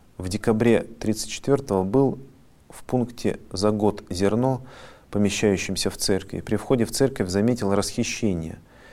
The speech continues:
Снята церковная шёлковая занавесь, не оказалось стёкол в иконах. После чего я полез на колокольню в кладовку, где хранилось двенадцать листов железа для ремонта крыши церкви.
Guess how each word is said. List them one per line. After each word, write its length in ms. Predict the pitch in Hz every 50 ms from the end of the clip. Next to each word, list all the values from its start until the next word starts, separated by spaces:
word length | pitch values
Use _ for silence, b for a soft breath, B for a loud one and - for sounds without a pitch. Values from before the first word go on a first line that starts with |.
| B B B B -
Снята 340 | - - 135 135 131 110 -
церковная 560 | - - - - - 110 104 101 95 92 87
шёлковая 560 | - - 107 98 92 - - 95 87 90 90
занавесь, 560 | 87 104 117 123 123 117 107 101 95 - - - -
не 160 | 101 98 92
оказалось 440 | 90 - 98 98 117 110 95 87 -
стёкол 400 | - - 127 123 123 - 110 101
в 100 | 98 101
иконах. 480 | 98 - - 104 101 92 90 90 - B B B B B B B B B B
После 220 | - 110 - - 110
чего 200 | - - 135 139
я 60 | 131
полез 320 | 135 120 117 117 113 -
на 60 | 110 104
колокольню 540 | - 110 104 110 107 - 127 120 110 98
в 60 | 92 -
кладовку, 520 | 101 104 107 107 120 135 131 135 - 101
где 140 | 98 92 98
хранилось 480 | 92 - 101 104 110 113 110 104 90
двенадцать 480 | 87 87 98 110 113 110 101 - - -
листов 340 | 101 95 - - 107 95 90
железа 360 | 87 95 104 123 123 107 92
для 120 | 95 92
ремонта 380 | 92 98 95 101 104 101 95 87
крыши 340 | - - 98 95 87 - 92
церкви. 500 | - - - 92 85 - - - - -